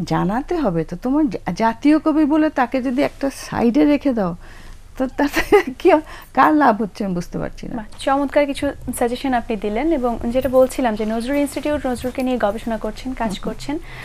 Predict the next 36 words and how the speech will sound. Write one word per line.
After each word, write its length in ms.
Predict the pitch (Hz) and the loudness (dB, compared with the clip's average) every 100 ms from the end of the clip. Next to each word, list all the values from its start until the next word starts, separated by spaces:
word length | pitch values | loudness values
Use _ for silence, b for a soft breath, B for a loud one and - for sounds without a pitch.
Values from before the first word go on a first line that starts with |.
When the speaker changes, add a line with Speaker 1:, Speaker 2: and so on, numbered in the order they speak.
| B - | B -6
Speaker 2:
তো 240 | 220 208 - - | -2 -2 -4 -2
আমরা 240 | 269 285 | 4 6
আশা 220 | 262 - | 6 2
করি 360 | 330 311 262 339 - - | 2 2 2 0 -4 -10
যে 340 | 220 208 202 - - - | -6 -4 -6 -8 -12 -4
কর্তৃপক্ষ 440 | 247 262 254 - 254 | -2 0 0 2 0
যথাযথ 500 | 226 247 240 240 247 233 - - 233 | 0 0 -2 0 0 0 -4 -10 -4
নজর 260 | 226 247 | 0 4
এখানে 320 | 262 254 247 233 | 2 2 -2 0
দিবেন 280 | 214 226 | -2 -2
এবং 220 | 269 226 220 | -4 -4 -4
যেই, 260 | 214 208 - | -4 -4 -4
আহ, 340 | 202 196 - - | -6 -6 -6 -4
সাজেশনগুলো 420 | 214 214 226 226 | -4 -4 0 0
আপনি 180 | 220 220 | 0 -4
বললেন 320 | 208 208 269 | -4 -4 -4
সেগুলো 300 | - 214 208 | -4 -2 -2
গ্রহণ 280 | 196 220 233 | -2 -4 -2
করবেন 360 | 233 220 247 | -4 -4 -4
এবং 100 | 285 | -4
Speaker 1:
হুম 40 | 208 | -6
হুম। 160 | 214 | -6
Speaker 2:
সেগুলো 180 | 202 202 - | -6 -8 -6
পরিপূর্ণতা 520 | 208 208 220 220 220 | -6 -4 -6 -6 -4
পাবে, 300 | 214 208 330 B B B B - | -2 -2 -4 B B B B -2
এ 80 | |
আশাই 260 | 254 269 294 | 0 0 -4
থাকবে 340 | 277 262 254 | -2 -4 -2
আমাদের। 440 | 330 240 226 269 320 - - | -2 -2 -2 0 -2 -4 -12
একটু 180 | 247 277 | -12 -8
ফিরে 160 | 277 262 | -4 -4
যেতে 200 | 262 269 | -4 -4
চাই 140 | 277 | -2
আবার 180 | 254 269 | 0 0
আপনার 240 | 247 254 | 0 -2
প্রসঙ্গে। 520 | 233 240 - 262 262 | 0 0 0 -4 -2